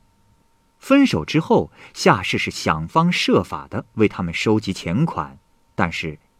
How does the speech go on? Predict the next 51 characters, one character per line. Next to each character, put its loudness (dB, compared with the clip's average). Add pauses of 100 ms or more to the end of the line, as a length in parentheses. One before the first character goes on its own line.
(140)
也 -8
没 -4
敢 -8
告 2
诉 -12
自 -2
己 -18
的 -16
丈 -2
夫。 -20 (1300)
三 2
天 2
以 2
后， -4
这 -4
银 -2
子 -4
还 -6
没 0
有 -2
凑 -4
够 0
数， -8 (640)
她 -4
就 2
又 6
让 2
人 -4 (260)
去 -2
向 -2
母 -8
亲 0
借。 0 (840)
可 2
是 0
那 2
范 4
氏 0
母 2
女 2 (200)
满 6
怀 -2
期 -2
待 0
的 -6
已 -6
经 -6
来 -10
了， -4 (600)
夏 0
氏 -8